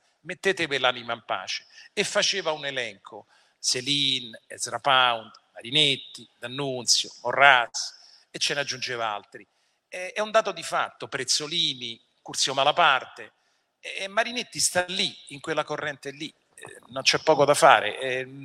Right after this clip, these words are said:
è difficile vederlo in un'altra collocazione. E comunque,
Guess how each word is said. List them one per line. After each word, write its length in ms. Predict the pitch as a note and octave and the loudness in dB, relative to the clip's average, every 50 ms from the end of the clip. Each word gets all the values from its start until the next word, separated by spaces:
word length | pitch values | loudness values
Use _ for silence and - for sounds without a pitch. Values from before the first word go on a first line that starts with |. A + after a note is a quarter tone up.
| C3+ C3 B2 A#2 - | -16 -10 -8 -8 -6
è 100 | - D3 | -6 -6
difficile 600 | B2+ - D#3 - - G3 E3+ - F3 D#3 D3 C#3+ | -6 -4 -2 -2 0 2 2 4 4 2 2 0
vederlo 600 | C#3 C#3+ C#3+ C#3+ C#3+ C#3 B2 B2+ C3 C3 B2 B2 - - - - - _ | -2 -2 -2 -2 -2 -2 -4 -6 -6 -6 -6 -6 -8 -12 -18 -18 -18 _
in 160 | - C3 B2 | -12 -10 -8
un'altra 1000 | B2+ B2 B2+ C3 B2+ B2 - - C3 A#2+ A#2 A2+ A2+ A2+ A2 G#2+ - - _ _ _ | -4 0 0 0 0 0 -4 -4 0 2 2 4 4 2 0 0 -4 -8 _ _ _
collocazione. 920 | - C3+ B2 B2 A#2+ A#2 A#2+ - - - D3+ C#3 A2+ G2 F#2 F2+ - - - _ _ - - - - _ _ _ _ _ _ _ - | -8 -6 -6 -6 -6 -4 0 2 2 4 2 0 -4 -6 -8 -14 -20 -20 -20 _ _ -20 -20 -20 -20 _ _ _ _ _ _ _ -14
E 80 | - - | -8 -6
comunque, 560 | - D#3+ F#3 A#3+ A#3+ - - G#3+ A3 G3+ | -2 2 2 2 2 6 6 6 6 6